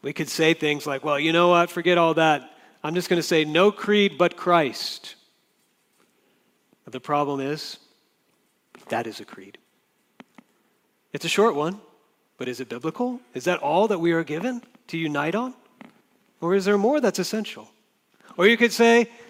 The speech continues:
"I don't need any other book. I don't need any other creed. I just have one book, the Bible." No book but the Bible.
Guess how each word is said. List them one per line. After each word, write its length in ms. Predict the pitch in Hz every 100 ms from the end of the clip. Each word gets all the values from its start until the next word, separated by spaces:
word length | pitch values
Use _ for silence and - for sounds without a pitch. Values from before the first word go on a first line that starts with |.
| _
"I 120 | 220
don't 160 | 262 240
need 120 | 226
any 180 | 214 208
other 180 | 196 185
book. 300 | 240 269 - - -
I 100 | 226
don't 160 | 277
need 140 | 233 220
any 240 | 214 208
other 300 | 208 202 185
creed. 460 | - - 208 233 247
I 120 | 226
just 100 | 220
have 180 | 208 156
one 260 | 240 262
book, 440 | 214 233 - - -
the 80 |
Bible." 460 | 170 175 175 127 98 - _ _ _ _ - _ _ _ - _ _ _ _ _ _ _ _ - -
No 220 | 127 170
book 240 | 170 175 175
but 140 | 160
the 60 | 143
Bible. 480 | 127 127 113 98